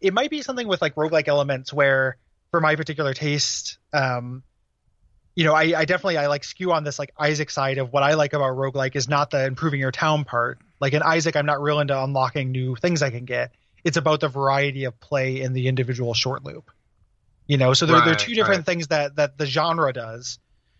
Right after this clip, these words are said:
Speaker 1: uh, one of which th-, is a real attractant to me, the other one that is less so. You know, so I think that's part, part of what we're speaking to.
Speaker 2: Oh, totally, totally. I think this is definitely a game that requires much more patience than you might think from first appearances. It seems like it's gonna be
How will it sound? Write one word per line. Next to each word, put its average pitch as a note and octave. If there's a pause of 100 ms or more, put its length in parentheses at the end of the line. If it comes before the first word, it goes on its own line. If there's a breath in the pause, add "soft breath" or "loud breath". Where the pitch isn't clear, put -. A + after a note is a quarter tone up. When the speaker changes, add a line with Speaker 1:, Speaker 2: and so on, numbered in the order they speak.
(220)
Speaker 1:
uh, C#3
one D#3
of D#3
which C#3+
th-, D3
is D3+
a D3
real C3+
attractant C3+
to C3
me, C3
the C3+
other B2+
one B2
that B2
is A#2
less A#2
so. D3+ (440)
You C#3
know, C3+
so D#3
I F#3
think G#3
that's G3
part, E3+
part E3
of D3
what C3
we're B2
speaking C3+
to. - (520)
Speaker 2:
Oh, G3
totally, A#2
totally. A2
I F3+
think A3+
this A#3+
is F#3+
definitely E3+
a C#3+
game C3+
that B2
requires A#2
much C3+
more C3+
patience C3+
than C3
you B2
might A#2+
think C3
from A2+
first A#2
appearances. A2
It G2
seems A#2+
like A2+
it's -
gonna A2
be G#2+